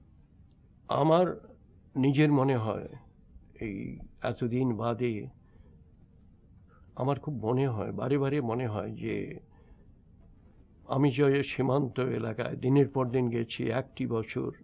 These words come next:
এই যে সংগ্রামের চলল, এবং বা-, আমি বলেছি আগেই, বাহান্ন সাল, দীর্ঘদিন সংগ্রাম, অনেক রক্ত, অনেক ত্যাগ। এই ক্যাম্পে যে এক কোটি লোক ছিল, খুব ভালোভাবে তো রাখা যায়নি, সম্ভব নয়। যেসব সাহায্য, প্রথম দিকে তো কেউ আসেনি,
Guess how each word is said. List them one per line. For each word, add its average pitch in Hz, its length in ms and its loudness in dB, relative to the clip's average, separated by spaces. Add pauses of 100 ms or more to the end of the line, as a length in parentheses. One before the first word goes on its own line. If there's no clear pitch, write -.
(100)
এই 120 200 -4
যে 110 140 -6
সংগ্রামের 107 560 -6 (120)
চলল, - 440 -8
এবং 120 300 -2
বা-, 127 300 0
আমি 135 180 2
বলেছি 131 340 -2
আগেই, 123 280 -2
বাহান্ন 117 320 -6
সাল, - 180 -10
দীর্ঘদিন 139 580 0
সংগ্রাম, 120 540 -4 (420)
অনেক 147 280 2
রক্ত, 120 380 -6
অনেক 127 500 -2
ত্যাগ। 117 300 -4 (1000)
এই 147 100 2
ক্যাম্পে 170 600 4
যে 170 160 4
এক 151 240 2
কোটি 170 200 0
লোক 147 280 2
ছিল, 175 140 0
খুব 151 240 -4
ভালোভাবে 131 440 2
তো 160 120 -2
রাখা 123 240 0
যায়নি, 127 400 -2
সম্ভব 139 480 -2
নয়। 107 260 -8 (560)
যেসব 127 400 -2
সাহায্য, 139 480 0
প্রথম 143 360 0
দিকে 143 180 0
তো 139 100 -2
কেউ 147 260 2
আসেনি, 139 520 -2